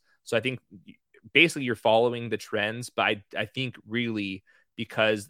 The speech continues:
I think it was, like, the top ten of the top twelve overall players based off of last year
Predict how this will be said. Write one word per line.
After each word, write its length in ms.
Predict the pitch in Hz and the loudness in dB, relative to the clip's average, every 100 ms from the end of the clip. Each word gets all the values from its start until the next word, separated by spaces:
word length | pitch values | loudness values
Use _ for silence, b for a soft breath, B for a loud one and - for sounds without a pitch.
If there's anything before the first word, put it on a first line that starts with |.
| - | -8
I 60 | |
think 140 | 123 117 | -6 -6
it 20 | |
was, 80 | 104 | -6
like, 140 | 98 | -8
the 60 | 95 | -10
top 440 | - 104 107 - - | -2 0 0 -4 -16
ten 340 | - 107 113 | -6 -4 -2
of 160 | 107 107 | -6 -10
the 80 | |
top 320 | - 98 - - | -6 -4 -4 -8
twelve 480 | - 107 107 113 107 | -2 0 2 0 -2
overall 400 | 107 107 104 101 | -2 0 0 -2
players 580 | - 104 104 117 131 - _ _ _ _ _ | -2 -4 -2 -2 -4 -10 _ _ _ _ _
based 220 | 113 110 | -2 0
off 100 | 107 | -2
of 120 | 104 | -4
last 400 | 92 101 107 - | -2 -2 -2 -4
year 340 | 123 123 135 | -6 -4 -4